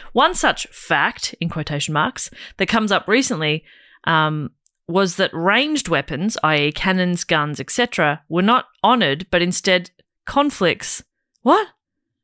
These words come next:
Were not honourable, but instead conflicts should be sorted out hand to hand. Of course, heavy or pointy things like swords were allowed. I have no idea if this is true. A quick Google suggests maybe for the ancient Greeks.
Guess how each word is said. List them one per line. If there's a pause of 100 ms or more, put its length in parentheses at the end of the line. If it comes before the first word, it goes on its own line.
(220)
Were
not
honourable,
but
instead
conflicts
should
be
sorted
out
hand
to
hand. (280)
Of
course,
heavy
or
pointy
things
like
swords
were
allowed. (320)
I
have
no
idea
if
this
is
true. (420)
A
quick
Google
suggests
maybe (120)
for
the
ancient
Greeks.